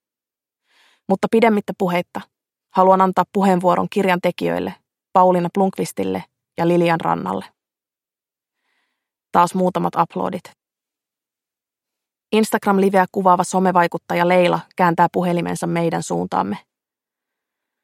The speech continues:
Viittaan kädelläni Pauliinaa puhumaan ensin. Hän näyttää pohtivalta, sitten hieman liikuttuneelta ja luo katseensa minuun. "Rakas Lilian",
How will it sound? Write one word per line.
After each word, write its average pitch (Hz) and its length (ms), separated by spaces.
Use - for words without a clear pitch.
Viittaan 208 380
kädelläni 196 480
Pauliinaa 180 500
puhumaan 170 420
ensin. 170 400
Hän 208 140
näyttää 208 360
pohtivalta, 190 600
sitten 190 340
hieman 185 280
liikuttuneelta 185 760
ja 190 100
luo 180 140
katseensa 180 440
minuun. 170 400
"Rakas 196 320
Lilian", 185 400